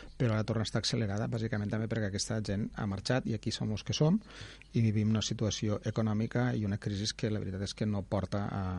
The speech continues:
a, a viure certes coses en, en, en il·lusió, no? O a portar fills,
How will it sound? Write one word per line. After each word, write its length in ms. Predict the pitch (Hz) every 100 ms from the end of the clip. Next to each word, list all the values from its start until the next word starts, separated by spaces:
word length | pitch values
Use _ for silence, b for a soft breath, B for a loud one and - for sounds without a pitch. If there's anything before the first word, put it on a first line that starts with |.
| 92
a, 360 | 95 90 87 - - - - - - - - 110
a 40 |
viure 340 | 101 104 98 101 98 - 98 - -
certes 340 | - 92 101
coses 320 | - 95 107
en, 220 | 101 95 -
en, 220 | 101 90 -
en 160 | 110
il·lusió, 380 | 101 95 101 113
no? 140 | 110 147
O 100 | 110
a 40 |
portar 460 | - 95 110 104 98
fills, 360 | - 95 98